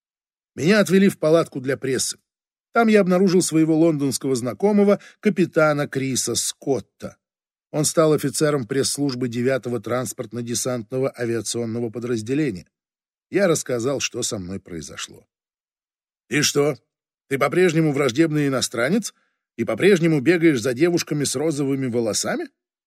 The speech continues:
Я показал фотографию Пинки. Он долго смотрел на неё,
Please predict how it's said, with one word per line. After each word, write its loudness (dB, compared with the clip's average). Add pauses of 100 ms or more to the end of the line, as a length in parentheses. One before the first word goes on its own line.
(500)
Я -12
показал -4
фотографию -8
Пинки. -16 (1080)
Он -8
долго 4
смотрел 0
на 0
неё, 0